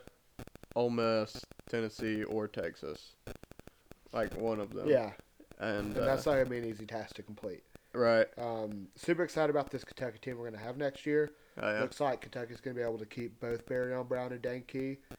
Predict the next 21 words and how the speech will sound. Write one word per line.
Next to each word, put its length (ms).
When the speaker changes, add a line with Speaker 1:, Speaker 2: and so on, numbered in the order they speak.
Speaker 2:
Really 300
thought 300
Barryon 400
Brown 300
was 380
gonna 220
go, 360
and 800
never 260
heard 240
anything 400
about 300
it. 140
So 380
keeping 400
our 160
two 240
top 320
receivers 560
is 120
great. 400